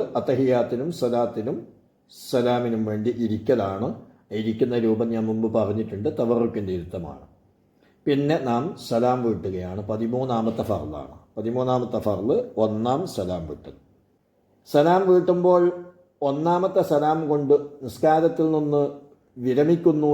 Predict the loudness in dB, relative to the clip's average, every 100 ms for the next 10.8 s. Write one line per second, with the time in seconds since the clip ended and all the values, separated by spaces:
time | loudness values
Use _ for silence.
0 | 2 0 0 0 0 2 0 -2 -4 -8
1 | -8 -10 -12 -14 -20 _ _ 0 4 6
2 | 6 6 4 2 2 2 2 2 0 0
3 | 0 2 2 2 2 0 -6 -20 _ 2
4 | 4 4 4 4 2 2 4 4 4 0
5 | -8 -16 _ -4 0 2 2 4 6 6
6 | 4 2 0 -2 -8 -18 _ -6 -4 0
7 | 2 2 0 -2 0 0 0 -2 -6 -14
8 | _ _ -8 0 2 4 6 4 4 2
9 | 0 -2 -4 -4 -2 2 0 0 -8 -20
10 | -10 -4 0 0 2 0 2